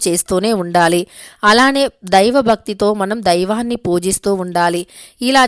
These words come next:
చేస్తే ఖచ్చితంగా మనం ఆ యొక్క భగవంతుని ఫలితానికి అంటే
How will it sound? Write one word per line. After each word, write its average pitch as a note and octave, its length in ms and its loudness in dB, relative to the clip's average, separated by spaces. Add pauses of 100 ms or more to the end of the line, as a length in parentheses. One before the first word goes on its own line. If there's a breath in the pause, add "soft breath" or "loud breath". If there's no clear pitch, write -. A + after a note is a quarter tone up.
చేస్తే G#3 320 -2 (100)
ఖచ్చితంగా G3 600 -2 (180)
మనం G#3+ 220 -2 (140)
ఆ - 100 2
యొక్క F#3 160 -4 (160)
భగవంతుని B3 640 -2 (440 loud breath)
ఫలితానికి C#4 720 0 (380)
అంటే F#3+ 300 -4